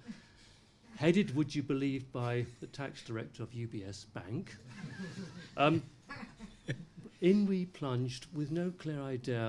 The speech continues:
of why it was that developing countries felt so excluded from this U N process. And the exclusion happened at many different levels. The,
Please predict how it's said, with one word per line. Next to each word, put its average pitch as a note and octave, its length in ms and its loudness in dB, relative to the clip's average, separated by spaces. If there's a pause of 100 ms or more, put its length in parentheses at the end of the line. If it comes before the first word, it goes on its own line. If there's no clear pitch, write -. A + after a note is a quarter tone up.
(160)
of A#2 80 -6 (540)
why E3+ 280 6 (160)
it F3 140 -2
was A#2+ 320 0
that - 180 -8
developing D#3+ 440 -4
countries B2+ 420 -6
felt C3+ 240 -6
so - 180 -6
excluded D3 640 -6
from A#2 160 -6
this A#2 240 -4
U B2+ 160 -4
N C3 160 -6
process. C#3+ 480 -8
And C3+ 100 0
the C#3+ 60 2
exclusion E3+ 540 0
happened D3+ 400 -6
at E3 60 -6
many D#3+ 240 0
different D3+ 300 -4
levels. A2+ 400 -4
The, B2 120 -10